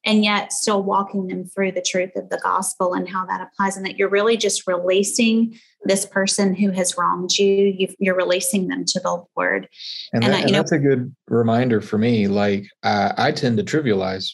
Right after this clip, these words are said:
Speaker 2: my kids' issues whenever they come and say, "Dad, this person hurt me." And I'm just like, "Eh, don't worry about it. You won't think about it
Speaker 1: <laughs>
Speaker 2: tomorrow." You know, like,
Speaker 1: Yeah.
Speaker 2: you know, we'll, I'll be fine in thirty minutes from now, probably. But,
Speaker 1: Yeah.
Speaker 2: um, we tend to do that rather than empathize with them. And I think that's, that's really important. And I do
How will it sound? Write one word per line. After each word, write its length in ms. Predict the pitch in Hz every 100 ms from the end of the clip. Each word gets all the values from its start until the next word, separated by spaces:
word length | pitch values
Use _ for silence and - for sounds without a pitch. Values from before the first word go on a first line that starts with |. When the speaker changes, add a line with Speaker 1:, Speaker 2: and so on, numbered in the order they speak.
| -
Speaker 2:
my 220 | 107 98
kids' 400 | 92 - 101 92
issues 420 | 107 95 - 92 101
whenever 320 | 98 98 98
they 140 | 98
come 320 | 98 110 104
and 100 | 98
say, 160 | 95 101
"Dad, 280 | 98 107 104
this 120 | 101
person 260 | - 104 107
hurt 180 | 101 107
me." 120 | 104
And 80 | 101
I'm 100 | 107
just 120 | 117
like, 180 | 101 -
"Eh, 140 | - 139
don't 120 | 110
worry 180 | 104 104
about 160 | 104
it. 60 | 104
You 100 | 107
won't 180 | 104 101 _ - _ _ _
think 120 | 98 98
about 180 | 104
it 20 | 349
Speaker 1:
<laughs> 80 |
Speaker 2:
tomorrow." 300 | - 139 101
You 140 | 98 117
know, 180 | 120 113
like, 400 | 113 120 - - -
Speaker 1:
Yeah. 220 | 370 320 -
Speaker 2:
you 80 | -
know, 220 | 117 113
we'll, 500 | 113 131 120 - - - _ _ - - -
I'll 140 | 123 131
be 100 | 120
fine 380 | 123 123 113
in 120 | 110 104
thirty 260 | 117 117
minutes 320 | 123 151 143 -
from 160 | 110
now, 180 | 104 95
probably. 520 | 98 104 98 101 101
But, 360 | 98 139 117 120 - _ _ _
Speaker 1:
Yeah. 300 | - 110 98
Speaker 2:
um, 220 | 95 95 -
we 140 | 110 120
tend 180 | 139 127
to 40 |
do 120 | 123
that 180 | 123 107
rather 280 | 110 101 98
than 180 | 98 101
empathize 640 | 107 107 98 - 95 92 -
with 120 | 98
them. 200 | 104 101
And 100 | 101
I 60 | 101
think 220 | 101 98
that's, 400 | 101 101 - - -
that's 220 | 98 -
really 240 | 98 98 95
important. 480 | 95 95 92 92
And 80 | 104
I 80 | 101
do 280 | 101 98